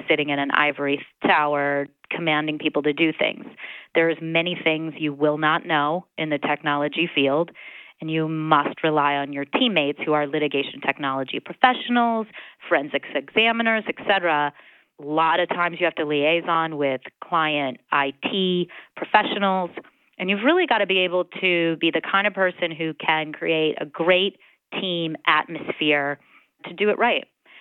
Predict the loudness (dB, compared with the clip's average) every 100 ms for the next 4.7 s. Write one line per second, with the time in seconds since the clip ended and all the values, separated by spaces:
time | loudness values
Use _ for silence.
0 | -20 _ -4 2 2 2 2 0 2 2
1 | 2 2 0 -2 0 0 0 -4 -2 -2
2 | -4 0 0 2 -2 0 2 2 0 -4
3 | -10 -12 -2 -2 2 0 0 -6 -12 -8
4 | -2 0 2 0 -2 -6